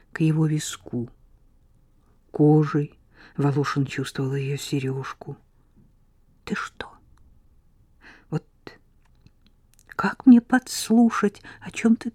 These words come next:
думаешь? Зачем?" "Мне хочется. Слышно?" Она заглянула ему в лицо. "Нет".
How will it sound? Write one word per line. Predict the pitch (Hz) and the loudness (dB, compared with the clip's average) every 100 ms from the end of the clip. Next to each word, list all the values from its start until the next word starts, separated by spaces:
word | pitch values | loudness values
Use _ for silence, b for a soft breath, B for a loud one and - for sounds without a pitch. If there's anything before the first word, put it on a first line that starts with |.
| - | -2
думаешь? | 151 131 120 127 - - - - - _ - - | -2 -2 -6 -10 -16 -20 -20 -20 -20 _ -20 -20
Зачем?" | - 294 - - 117 110 - _ _ _ _ - _ _ _ _ _ _ _ - | -14 -14 -12 -10 -8 -8 -14 _ _ _ _ -20 _ _ _ _ _ _ _ -16
"Мне | 110 | -14
хочется. | - - 127 135 - - - - - - _ _ _ _ _ _ _ _ _ _ | -14 -8 -8 -8 -12 -18 -16 -18 -18 -20 _ _ _ _ _ _ _ _ _ _
Слышно?" | - - 131 185 - 302 185 - _ _ _ _ _ _ _ _ _ _ _ _ | -18 -14 -10 -10 -6 -4 -4 -6 _ _ _ _ _ _ _ _ _ _ _ _
Она | 180 180 | 4 4
заглянула | 170 170 190 240 311 | 4 4 6 6 6
ему | 208 170 | 6 4
в | 156 | 2
лицо. | 156 - - 156 _ | -2 -4 -12 -12 _
"Нет". | 233 226 _ - | 0 0 _ -20